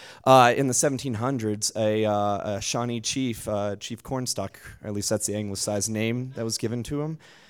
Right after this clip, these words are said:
um, he was murdered at Fort Randolph, I believe, and had put a curse upon the town saying that nothing there would ever grow, nothing would ever develop. And then there's been tons of catastrophes, like, uh, like I said, the Silver Bridge collapse,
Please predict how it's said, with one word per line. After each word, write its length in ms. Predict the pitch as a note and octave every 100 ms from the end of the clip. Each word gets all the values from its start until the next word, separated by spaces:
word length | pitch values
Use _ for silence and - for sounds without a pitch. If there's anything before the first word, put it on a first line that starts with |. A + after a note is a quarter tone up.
| - -
um, 640 | B2 A#2+ A#2 A2 G#2+ G2+ G#2+ - _ _ _
he 120 | -
was 160 | D#3 C3+
murdered 280 | B2+ C3 B2+
at 80 | -
Fort 280 | C3+ A#2 - _ _
Randolph, 500 | G#2+ A#2+ C3 B2 A#2+
I 80 | A#2
believe, 500 | G2+ G2 G2 F#2+ - - _ _ _ -
and 500 | A#2 A2 G#2+ G#2+ -
had 220 | A#2 G#2+
put 100 | -
a 40 |
curse 260 | - A#2+ -
upon 180 | A#2 G2
the 60 |
town 260 | F#2+ A2+ G#2
saying 260 | - G2+
that 160 | G2+ F#2+
nothing 380 | G#2+ G#2+ A2 G#2+
there 180 | G#2 G2+
would 100 | G2
ever 160 | G2
grow, 260 | G2 G2+ G#2+
nothing 300 | G#2 F#2+ G2+
would 100 | F#2+
ever 140 | G2
develop. 480 | G2 - G2 G2+ - - _ - - - -
And 160 | - C3+
then 120 | C3+
there's 240 | C#3 C3
been 240 | C3 B2 A2
tons 320 | - C#3 A#2+
of 80 | A2
catastrophes, 840 | - - B2+ - A2 - F2 -
like, 220 | A2 G2+
uh, 220 | A#2 G#2 G2+
like 160 | G#2
I 40 | G#2
said, 180 | - G#2
the 80 |
Silver 240 | - A2 G2
Bridge 260 | G#2+ B2+
collapse, 540 | - G2 F#2+ - -